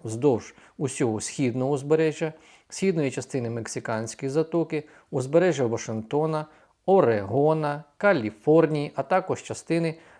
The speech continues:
Берингового моря біля берегів Аляски. Про це пише видання C N N. Я читав коментарі, що, мовляв, Трамп прийде і все це скасує. Так, Трамп обіцяє це зробити, але йому доведеться це робити в судовому порядку. Втім, чинне законодавство Сполучених Штатів Америки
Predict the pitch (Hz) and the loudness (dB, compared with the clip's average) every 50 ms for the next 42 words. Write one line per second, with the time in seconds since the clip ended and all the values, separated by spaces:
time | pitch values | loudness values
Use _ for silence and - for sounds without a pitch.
0 | _ - 117 110 107 139 143 139 139 127 117 113 117 113 113 117 131 165 180 180 | _ -10 -4 2 4 4 4 4 2 0 -2 -2 -2 -2 0 0 0 0 2 2
1 | 170 135 107 123 139 131 135 127 107 101 110 107 107 113 131 139 - - 131 120 | 0 0 -2 -2 0 0 0 0 0 -2 -4 -4 -4 -4 -6 -6 -2 0 0 2
2 | 117 104 87 - - - - - _ _ _ _ - - 131 - - 208 180 - | 2 0 -4 -4 -8 -14 -16 -20 _ _ _ _ -8 -8 -6 -4 -2 -4 -2 -2
3 | 170 151 131 - - 117 123 117 127 127 131 127 127 - - 165 170 185 208 226 | -4 -4 -4 -4 -4 -4 -4 -4 -4 -4 -4 -4 -4 -4 -4 -4 -2 -2 -2 -2
4 | 233 226 220 220 - - - - - - _ _ - 120 143 180 180 156 127 - | -2 -4 -6 -8 -14 -20 -20 -20 -20 -20 _ _ -4 0 2 4 4 4 2 -2
5 | - - - - 147 143 117 110 - 139 135 135 131 - 127 123 120 - - 127 | -8 -4 2 4 4 4 4 2 -2 -4 -4 -4 -4 -4 -4 -4 -4 -6 -4 -2
6 | 123 127 127 127 117 - - 151 147 131 113 110 - 135 127 117 107 113 110 113 | -2 0 2 0 0 0 0 2 2 2 0 -2 -4 -2 -2 -2 -2 -2 -4 -4
7 | - - 131 113 - 120 - - - 147 - - 226 220 202 165 - - _ - | -6 -8 -8 -8 -8 -10 -8 -6 -6 -6 -4 -2 -2 -2 -2 -2 -4 -4 _ 4
8 | 160 139 110 - - - 156 151 143 123 110 - 131 120 127 117 - 131 120 113 | 4 4 4 2 -2 0 0 2 2 2 0 -4 -6 -6 -6 -4 -2 0 0 0
9 | 110 - 127 117 131 143 165 202 208 208 - 127 113 113 117 110 110 113 107 113 | 0 -4 -6 -6 -4 -2 0 0 0 0 -2 -2 -2 -2 -2 -4 -4 -4 -2 -2
10 | 110 110 147 180 175 - 127 - - 101 113 127 139 135 123 - - - - 107 | -2 0 -2 -2 -4 -4 -8 -8 -8 -6 -4 -4 -4 -4 -6 -10 -10 -8 -8 -4
11 | 117 131 123 123 120 113 - 117 107 92 90 - - - 156 - _ _ - 175 | -4 -4 -4 -4 -6 -8 -6 -6 -6 -6 -8 -10 -14 -20 -20 -20 _ _ -2 -2
12 | 151 117 104 - - 170 147 127 110 110 113 - 120 120 117 117 110 104 - - | -2 -2 -4 -6 -6 -4 -4 -4 -4 -4 -6 -6 -6 -4 0 0 0 -2 -4 -10
13 | - - 127 123 110 - 113 107 107 - 110 - - 131 151 175 185 180 170 170 | -14 -10 -8 -8 -8 -8 -10 -10 -8 -8 -10 -8 -6 -6 -4 -2 -2 -2 -2 -2
14 | - 160 | -4 -6